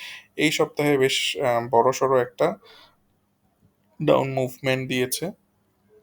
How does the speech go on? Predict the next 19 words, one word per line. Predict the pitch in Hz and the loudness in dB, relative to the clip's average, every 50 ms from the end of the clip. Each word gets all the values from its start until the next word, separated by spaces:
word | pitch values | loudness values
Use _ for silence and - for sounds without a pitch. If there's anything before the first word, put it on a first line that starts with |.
| _ _ _ _ _ _ _ - - | _ _ _ _ _ _ _ -4 -2
উইকলি | 147 139 143 160 156 | -2 -2 -2 -4 -6
ক্যান্ডেল | - 135 131 127 131 135 | -4 -4 -2 0 0 -2
থেকে | 135 - - 151 | -2 -4 -4 -4
একটা | 147 147 - 135 | -4 -2 -2 0
বাজে | 139 127 123 120 - 135 | 4 4 4 4 2 -2
ক্যান্ডেল | - 135 123 123 139 151 147 | -4 -6 -6 -4 -4 -4 -4
তৈরি | 147 139 131 135 143 | -2 -4 -2 -2 0
হয়েছে। | 135 127 127 127 - - | 0 0 0 -2 -4 -8
আহ, | 92 - - - - - - - _ _ - 131 123 120 120 120 | -10 -10 -12 -20 -20 -20 -20 -20 _ _ -2 0 2 2 2 2
ডেইলি | 120 123 123 123 131 139 139 | 0 0 0 0 0 -2 -2
চার্ট | - 143 131 131 131 | 2 4 4 4 4
যদি | - 135 135 143 135 | 0 -4 -4 -2 -2
দেখি, | 131 123 123 - - | -2 -4 -4 -4 -2
ডেইলি | - 120 120 123 135 | -2 0 0 0 -2
চার্ট | 135 - 127 123 127 - | -2 0 0 -2 -2 -4
থেকেও | - 131 - 143 143 139 | -12 -6 -2 0 0 2
দেখা | 127 127 127 131 | 2 0 -2 0
যাচ্ছে | 127 131 135 135 - - | -2 -2 -2 -4 -4 -10
যে | 175 175 156 156 | -8 -6 -6 -6